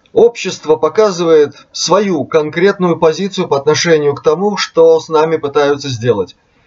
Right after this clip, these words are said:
Мне кажется, хороший пример, и надо бы к нему присмотреться. Это что-то вроде системы Ганди.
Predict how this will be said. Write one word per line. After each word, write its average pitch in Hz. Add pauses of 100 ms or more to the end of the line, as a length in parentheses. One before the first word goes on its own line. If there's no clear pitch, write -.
(140)
Мне 233
кажется, 214
хороший 202
пример, 185 (960)
и 143
надо 208
бы 220
к -
нему 175
присмотреться. 147 (1160)
Это 185
что-то 185
вроде 160 (480)
системы 175
Ганди. 139